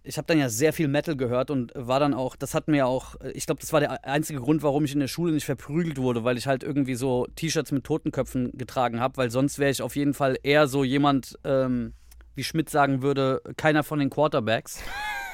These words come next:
Speaker 1: Ähm, und ich glaube, mein Musikgeschmack hat, hat das so ein kleines bisschen gerettet, weil sonst war ich eigentlich auch maximaler Nerd so. Ähm,
Speaker 2: Mhm.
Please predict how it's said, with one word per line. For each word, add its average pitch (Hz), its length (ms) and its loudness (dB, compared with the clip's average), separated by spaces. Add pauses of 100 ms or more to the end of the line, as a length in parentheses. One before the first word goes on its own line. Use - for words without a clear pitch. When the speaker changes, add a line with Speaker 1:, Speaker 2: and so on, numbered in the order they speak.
(800)
Speaker 1:
Ähm, 139 520 0 (1500)
und 156 120 2
ich - 100 -4
glaube, 160 220 4
mein 165 140 4
Musikgeschmack 147 640 0
hat, 151 240 -4
hat 135 160 -4
das 151 120 -2
so 151 80 -2
ein 127 60 -8
kleines 165 460 2
bisschen 151 360 -2
gerettet, 143 480 0
weil 131 140 0
sonst 135 240 0
war 143 100 2
ich 143 120 -2
eigentlich 139 280 -4
auch - 180 -8
maximaler 143 580 0
Nerd 139 300 2
so. 127 240 -6 (760)
Ähm, - 200 2
Speaker 2:
Mhm. 127 260 -2